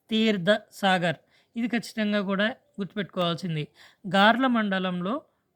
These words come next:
కోటగండ్రేడు వద్ద చంపావతి నది మీద, క్రిందివానిలో తారకరామ తీర్థ సాగర్ ఏ నది మీద ఉంది? చంపావతి నది మీద ఉంది. తారకరామ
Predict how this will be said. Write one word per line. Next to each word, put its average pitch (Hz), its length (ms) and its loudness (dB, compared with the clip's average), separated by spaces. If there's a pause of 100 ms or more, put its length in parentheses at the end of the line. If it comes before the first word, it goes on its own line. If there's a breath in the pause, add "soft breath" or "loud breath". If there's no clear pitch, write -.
(140)
కోటగండ్రేడు 208 800 0
వద్ద 165 280 -4 (540)
చంపావతి 226 960 0
నది 190 260 -2
మీద, 170 280 -2 (580 soft breath)
క్రిందివానిలో 226 840 4 (1400)
తారకరామ 233 840 4 (220)
తీర్థ 170 520 -6
సాగర్ 196 480 -2 (400)
ఏ 220 320 4
నది 226 300 2
మీద 180 320 -2 (100)
ఉంది? 165 360 -4 (920)
చంపావతి 214 880 0
నది 180 240 -4
మీద 175 280 -2
ఉంది. 156 320 -4 (500 loud breath)
తారకరామ 220 840 4